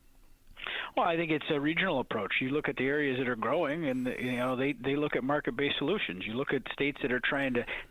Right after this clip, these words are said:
tell you how to live your life and what products you can buy and how you can heat your home. States like, you know, uh, California and Illinois and New York, um, you know, some of the New England states,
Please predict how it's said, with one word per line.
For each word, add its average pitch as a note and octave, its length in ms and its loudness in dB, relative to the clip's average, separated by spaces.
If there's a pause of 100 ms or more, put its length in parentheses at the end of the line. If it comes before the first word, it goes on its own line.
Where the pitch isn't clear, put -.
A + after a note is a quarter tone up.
(120)
tell F3 120 2
you D#3+ 200 2
how D#3 120 2
to D3 80 2
live C#3+ 240 0
your C#3 160 2
life C#3+ 360 2
and B2+ 100 0
what C3+ 160 2
products D3 400 0
you D3 60 0
can C3 180 -2
buy C#3+ 220 2
and C#3+ 140 0
how C#3+ 140 0
you C#3 180 0
can C3 180 -2
heat D3+ 200 -2
your C#3+ 100 2
home. C#3+ 280 0 (320)
States C#3 240 -2
like, C#3+ 160 0 (480)
you C#3 160 2
know, B2 340 0
uh, A2+ 300 -4
California D3+ 600 2
and B2+ 120 0
Illinois C#3+ 720 2
and B2 160 0
New B2+ 60 0
York, E3 480 2 (500)
um, C3+ 460 0
you D#3+ 100 0
know, C3 220 0
some F3+ 100 -2
of E3 40 0
the D#3+ 60 2
New D#3 140 2
England G3 300 0
states, D3 260 0